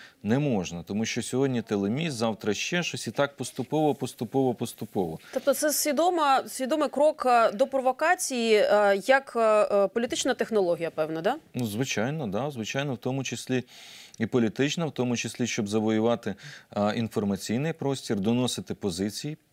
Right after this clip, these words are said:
Speaker 1: потрібні позиції, так, з потрібними політиками, мир, там, переговори. Ну, звідки взялись? От дивіться,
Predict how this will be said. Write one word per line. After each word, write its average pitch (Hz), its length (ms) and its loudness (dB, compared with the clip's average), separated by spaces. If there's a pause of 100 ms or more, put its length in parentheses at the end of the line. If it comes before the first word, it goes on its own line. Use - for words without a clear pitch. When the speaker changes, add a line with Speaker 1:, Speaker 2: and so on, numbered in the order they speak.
(140)
Speaker 1:
потрібні 110 600 2
позиції, 123 800 -6
так, 127 260 -4
з - 140 -10
потрібними 113 840 2
політиками, 127 840 -2 (520)
мир, 131 580 2 (300)
там, 104 160 -6
переговори. 110 760 0 (280)
Ну, 147 80 0
звідки 170 320 0
взялись? 120 320 0
От 117 100 -4
дивіться, 117 360 0